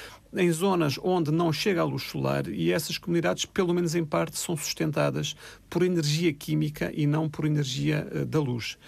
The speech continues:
Mas são comunidades residuais. A vida, como nós a conhecemos, nos oceanos e, sobretudo, à superfície da Terra, depende exclusivamente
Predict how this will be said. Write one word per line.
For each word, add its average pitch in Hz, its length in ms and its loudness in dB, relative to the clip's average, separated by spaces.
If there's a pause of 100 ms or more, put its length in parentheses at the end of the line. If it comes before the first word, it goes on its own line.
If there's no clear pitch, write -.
(240)
Mas 175 600 2
são 175 260 0
comunidades 170 440 0
residuais. 165 600 -2
A - 80 -2
vida, 147 340 2
como 135 240 -2
nós 123 240 -2
a 127 60 -4
conhecemos, 180 540 -2
nos 113 160 -4
oceanos 143 580 0 (300)
e, 151 160 -2
sobretudo, 151 480 -2
à 147 120 0
superfície - 500 -4
da 131 80 0
Terra, 156 440 -2 (340)
depende 156 520 0 (200)
exclusivamente 139 800 -2